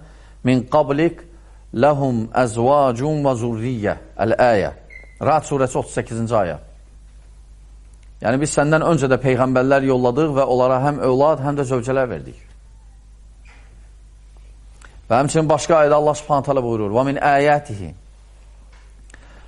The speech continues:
an xalaqa lakum min anfusikum azwaja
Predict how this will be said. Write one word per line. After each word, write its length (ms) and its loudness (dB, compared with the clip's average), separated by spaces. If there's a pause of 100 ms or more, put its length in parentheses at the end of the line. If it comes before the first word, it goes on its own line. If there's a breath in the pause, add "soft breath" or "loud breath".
(120)
an 120 0
xalaqa 420 2
lakum 280 0
min 140 0
anfusikum 720 -2
azwaja 640 0